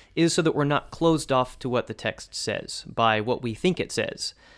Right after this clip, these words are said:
And we want to be open. We want to just kind of separate ourselves from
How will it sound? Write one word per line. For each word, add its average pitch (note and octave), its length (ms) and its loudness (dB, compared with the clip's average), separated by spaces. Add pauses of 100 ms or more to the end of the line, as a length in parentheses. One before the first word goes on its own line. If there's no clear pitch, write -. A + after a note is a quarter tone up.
(140)
And A#2 120 -8
we A#2+ 60 -2
want D3 140 2
to C#3 40 0
be B2 200 0
open. C#3+ 540 2
We C#3 140 0
want C3 160 0
to A#2 40 -2
just A#2+ 220 -4
kind A#2 160 0
of A2 60 -6
separate D#3 400 4
ourselves B2 560 2
from A2 420 -2